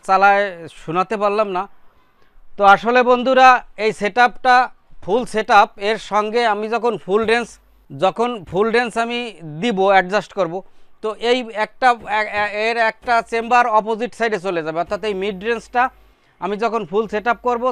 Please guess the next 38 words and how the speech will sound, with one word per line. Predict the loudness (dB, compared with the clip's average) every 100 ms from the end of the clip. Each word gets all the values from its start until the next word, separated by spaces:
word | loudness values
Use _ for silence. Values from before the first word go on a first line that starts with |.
| -4
তো | -8 -6
এই | -6 -8 -8
mid | -6 -6 -4
রেঞ্জটা | -4 -4 0 2 2
opposite | -2 -6 -6
সাইডে | -6 -6 -6
চলে | -6 -4
যাবে। | -6 -8 _ _ -10
তো | -2
just | 2 2 -2 -6
আমি | -6 -2
rack | 0 0 0
বাজানোর | -2 -2 -4 -6
জন্য | -6 -4 -4 -4
আমি | -6 -8 -4 0
আরেকটা | 0 -2 -2 2
box, | 0 0 -8 -10
অর্থাৎ | -4 -6 -6 -20 -16
ফুল | -6 -2 0
রেঞ্জের | -2 -2 -4 -4
মতন | -6 -6 -4
আরেকটা | -4 -4 -6 -6 -6 -4
মিড | -4 -2
রেঞ্জ | -4 -4 -6
আমি | -6 -8 -12 _ -12
এখানে | -6 -4 -2 -2
এনে | -4 -6 2
দাঁড় | 4 4 0
করিয়েছি। | -4 -4 -8 -16 _ _ _ -6
তো | -4 -2
এখানে | 0 0 0 -4 -6
মনে | -4 -2 -2
করেন | -2 -2
যে | -4
ফুল | -4 -4
সেটআপের | -4 -4 -4 -4
সাথে | -6 -4 0 2
আরেক | 2